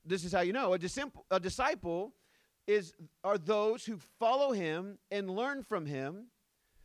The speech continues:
who believe in him and devote themselves to practicing his ways. They are happy, they are envied, they are blessed, not because they don't experience hardships or difficulties, but rather because they have a personal relationship with Jesus,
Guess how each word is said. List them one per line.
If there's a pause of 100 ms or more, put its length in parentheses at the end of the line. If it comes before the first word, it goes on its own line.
who
believe
in
him
and
devote
themselves
to
practicing
his
ways. (400)
They
are
happy,
they
are
envied,
they
are
blessed, (280)
not
because
they
don't
experience
hardships
or
difficulties, (400)
but
rather
because
they
have
a
personal
relationship
with
Jesus,